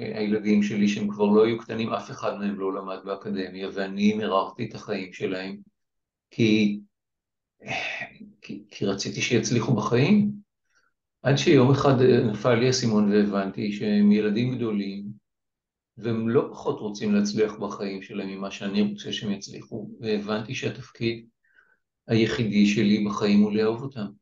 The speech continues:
ובאותו רגע השתנו החיים שלהם ושלי ושל הביחדנס שלנו, שגם קודם היה לנו קשר טוב, אבל זה היה מאוד מאוד מעיק,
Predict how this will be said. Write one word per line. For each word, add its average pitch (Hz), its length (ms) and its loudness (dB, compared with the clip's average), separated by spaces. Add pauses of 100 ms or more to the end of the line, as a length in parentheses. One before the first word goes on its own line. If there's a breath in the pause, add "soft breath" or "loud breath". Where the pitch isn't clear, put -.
(1800 loud breath)
ובאותו 117 680 2
רגע 127 220 2
השתנו 127 400 -2
החיים 123 500 -2 (200)
שלהם 104 640 -2
ושלי 104 460 -4
ושל 107 280 -6
הביחדנס 104 560 -2
שלנו, 104 680 -4 (1040)
שגם 139 320 0
קודם 190 300 2
היה 107 200 0
לנו 107 260 0
קשר 107 340 -6
טוב, 95 220 -8
אבל 104 160 -2
זה 104 140 -2
היה 107 140 -2
מאוד 110 340 -4
מאוד 107 220 -4
מעיק, 107 500 -6